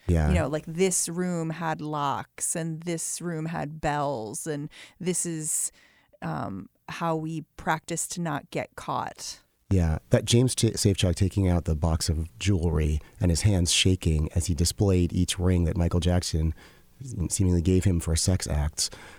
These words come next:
Speaker 1: that was the most powerful moment in the documentary for me and just made it utterly credible, utterly believable what he was saying.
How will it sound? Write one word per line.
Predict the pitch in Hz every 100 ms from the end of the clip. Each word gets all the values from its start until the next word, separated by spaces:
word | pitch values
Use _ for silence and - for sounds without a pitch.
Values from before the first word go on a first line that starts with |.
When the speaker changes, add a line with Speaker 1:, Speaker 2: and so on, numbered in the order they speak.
| - _ -
Speaker 1:
that | 113 107
was | 101
the | 104
most | 92 -
powerful | 90 82 90
moment | 80 78 80
in |
the | 85 82
documentary | 80 80 82 82 78
for | -
me | 85 85 80
and | 82 85 85 - - - - _
just | - 113 -
made | 95 82
it | 76 -
utterly | 101 85 73 76 82 -
credible, | - 78 76 85
utterly | 101 87 76 76
believable | 82 87 85 76 76
what | 80
he | 82
was | 73 -
saying. | 85 82 78